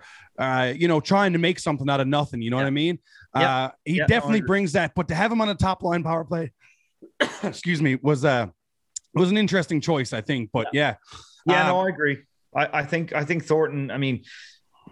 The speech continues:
Speaker 2: they, they have him out there to get set up and get him to kind of run that,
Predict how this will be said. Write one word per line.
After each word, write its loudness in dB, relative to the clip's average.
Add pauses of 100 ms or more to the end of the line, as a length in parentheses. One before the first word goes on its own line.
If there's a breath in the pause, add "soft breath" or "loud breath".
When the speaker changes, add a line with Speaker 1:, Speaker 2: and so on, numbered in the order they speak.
(260)
Speaker 2:
they, 2
they 0
have 2
him 0
out 2
there 2
to -2
get -2
set 0
up -2
and 0
get 0
him -2
to -8
kind 0
of 0
run 0
that, -2